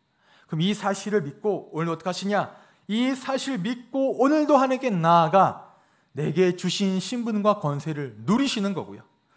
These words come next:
시 공간을 초월하는 보좌의 배경을 누리시는 거고요, 이삼칠 나라에 비치는 생명의 빛을 누리시는 겁니다. 그렇게 해서 오늘도 여러분, 이삼칠 치유 서밋의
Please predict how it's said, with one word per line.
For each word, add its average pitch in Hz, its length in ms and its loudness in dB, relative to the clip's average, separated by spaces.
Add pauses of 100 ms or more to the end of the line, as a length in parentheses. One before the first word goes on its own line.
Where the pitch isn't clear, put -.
(400)
시 254 560 2
공간을 214 680 6
초월하는 233 760 4
보좌의 226 540 4
배경을 175 500 0
누리시는 220 480 0
거고요, 113 320 -12 (720)
이삼칠 254 560 4
나라에 226 440 6
비치는 226 400 0
생명의 269 600 4
빛을 170 600 -2
누리시는 220 400 -4
겁니다. 113 360 -8 (600)
그렇게 139 320 -6
해서 143 220 0
오늘도 220 680 2
여러분, 123 340 -6 (380)
이삼칠 170 640 -2 (220)
치유 190 480 0 (240)
서밋의 226 680 0